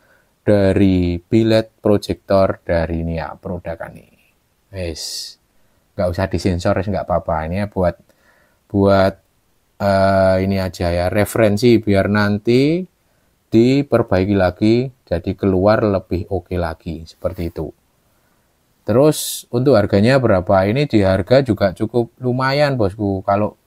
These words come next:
kayak gini ya, waduh, gimana ya?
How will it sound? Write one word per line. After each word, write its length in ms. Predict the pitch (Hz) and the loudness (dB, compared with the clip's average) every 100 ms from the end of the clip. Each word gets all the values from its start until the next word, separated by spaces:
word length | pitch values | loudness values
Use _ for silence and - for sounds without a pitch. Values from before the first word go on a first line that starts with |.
| - | -10
kayak 240 | 101 95 | -8 -6
gini 320 | 101 98 131 | -4 -2 0
ya, 240 | 110 87 85 92 | 0 -2 -8 -14
waduh, 560 | 95 85 - 104 92 90 | -18 -12 -6 -6 -6 -10
gimana 400 | - 87 90 95 | -14 -12 -10 -10
ya? 100 | 80 | -10